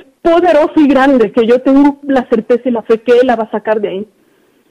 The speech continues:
Que les pido que por favor no se rindan, que no pierdan la fe, que estén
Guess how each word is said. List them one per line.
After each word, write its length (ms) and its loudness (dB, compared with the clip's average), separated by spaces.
Que 80 2
les 160 2
pido 300 0
que 80 0
por 180 -2
favor 300 0
no 340 4
se 80 0
rindan, 540 0
que 100 0
no 340 0
pierdan 420 0
la 120 0
fe, 440 -2
que 80 0
estén 300 0